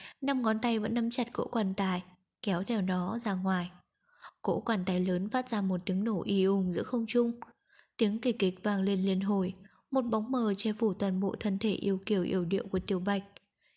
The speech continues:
Nhìn từ bên ngoài, thật là vô cùng kỳ dị. Thậm chí, cả Vui Yêu nằm trong quan tài ở góc tường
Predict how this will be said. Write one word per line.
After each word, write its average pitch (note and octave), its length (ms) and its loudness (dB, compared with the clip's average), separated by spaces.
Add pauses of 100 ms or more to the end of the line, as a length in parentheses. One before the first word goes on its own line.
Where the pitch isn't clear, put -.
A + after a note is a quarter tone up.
(140)
Nhìn F#3 300 0
từ F#3+ 80 0
bên G3 260 0
ngoài, F#3 280 0 (400)
thật A#3 240 -4
là G#3+ 120 2
vô A3+ 240 0
cùng G3+ 220 0
kỳ G3 180 2
dị. G#3 440 0 (1300)
Thậm G3+ 220 -4
chí, G3+ 320 0 (380)
cả A#3+ 180 2
Vui A3 240 0
Yêu A3 220 2
nằm G3+ 220 0
trong G#3 180 -2
quan G#3 260 -2
tài G3+ 260 0
ở F#3+ 120 0
góc A3+ 280 -4
tường G#3+ 220 2